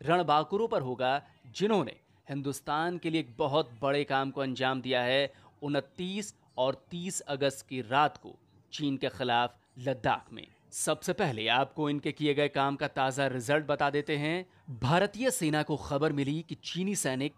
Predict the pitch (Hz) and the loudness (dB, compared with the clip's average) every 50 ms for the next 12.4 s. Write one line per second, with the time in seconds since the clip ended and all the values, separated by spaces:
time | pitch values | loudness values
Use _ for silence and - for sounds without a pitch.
0 | _ - _ _ - 147 147 147 156 185 180 - 180 165 180 196 - 175 143 120 | _ -20 _ _ -2 0 0 2 2 0 0 0 0 0 0 0 0 -2 -2 0
1 | 107 143 139 139 135 - 147 147 143 - - 135 - 135 135 135 - - - _ | 0 0 0 0 0 0 -2 -2 -2 -4 -6 -6 -4 -2 -2 -2 -4 -8 -16 _
2 | _ _ - 120 131 147 139 156 160 156 156 151 147 135 104 - - - _ _ | _ _ -8 -2 0 0 2 2 2 2 2 0 0 -2 -4 -8 -14 -20 _ _
3 | _ _ _ - - - 131 135 185 175 185 180 190 185 190 185 - - _ - | _ _ _ -20 -20 -6 0 2 2 2 2 4 4 4 4 2 -2 -8 _ -16
4 | - - - - 151 160 185 180 - - - 156 165 190 185 - 165 156 170 170 | -16 -14 -6 -2 0 0 0 -2 -4 -6 -4 -2 0 0 0 -2 -2 0 2 2
5 | 170 165 170 165 170 160 151 127 107 107 - _ _ _ _ _ _ _ _ - | 2 2 2 2 2 0 0 -2 -4 -10 -16 _ _ _ _ _ _ _ _ -2
6 | 143 160 156 147 123 117 - 123 92 - - _ _ - - - 123 113 147 165 | -2 -2 0 -2 -2 -4 -4 -8 -14 -16 -16 _ _ -20 -20 -12 -4 -2 0 2
7 | 151 151 143 143 139 139 139 127 - 147 143 135 - 135 123 135 135 135 123 - | 2 4 4 4 4 4 2 -2 -4 -6 -6 -4 -4 -2 -2 0 0 0 -2 -6
8 | - - _ - - - - 208 185 151 - 196 175 - - 170 156 143 151 151 | -10 -20 _ -14 -14 -8 -4 -4 -4 -2 0 -2 -2 -2 -2 -2 0 2 0 0
9 | 139 - - 175 131 101 - - - - _ - - - 143 147 139 104 110 131 | 0 0 -2 -4 -4 -4 -6 -12 -20 -20 _ -14 -4 -2 -2 -2 -2 -2 0 2
10 | 143 147 139 - 143 147 139 - - - 143 139 135 135 - 139 131 - 135 - | 2 2 0 -2 -4 -2 -2 -2 -2 -4 -2 -2 -2 -2 -4 -6 -6 -8 -8 -10
11 | - - - _ - 143 127 170 170 139 113 - - - 117 - - - - _ | -10 -14 -20 _ -14 -6 -2 0 0 0 -2 -4 -8 -10 -10 -10 -10 -12 -18 _
12 | _ _ _ - 190 185 196 202 | _ _ _ 0 2 2 2 0